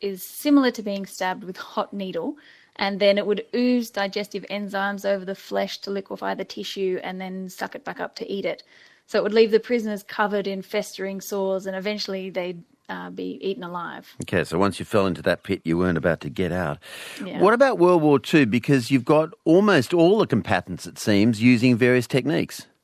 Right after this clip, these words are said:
Speaker 1: Yeah, it, it seems pretty common that even before World War Two started, uh, some of the nations had their own,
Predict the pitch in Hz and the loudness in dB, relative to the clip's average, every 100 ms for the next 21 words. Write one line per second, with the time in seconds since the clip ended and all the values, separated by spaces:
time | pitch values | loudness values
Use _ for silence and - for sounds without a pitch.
0 | _ _ _ - 381 349 254 220 220 269 | _ _ _ -8 0 4 4 2 0 -4
1 | 247 - 320 302 285 - 330 339 - - | -4 -6 -4 -4 -8 -12 -6 -6 -6 -4
2 | 311 214 202 220 214 208 - - 269 285 | -2 -2 -2 0 2 2 -2 -4 -2 0
3 | 269 233 - 247 254 240 226 208 208 - | 0 0 -2 0 2 2 2 0 -4 -4
4 | 208 196 - 208 202 240 349 - - 196 | -6 -6 -4 0 0 0 -2 -4 -2 -2
5 | 190 - 208 208 196 190 196 190 196 190 | -2 -4 -4 -2 -4 -4 -6 -6 -10 -8
6 | - 202 185 190 - 185 185 190 196 | -6 -6 -2 -4 -2 -4 -4 -6 -10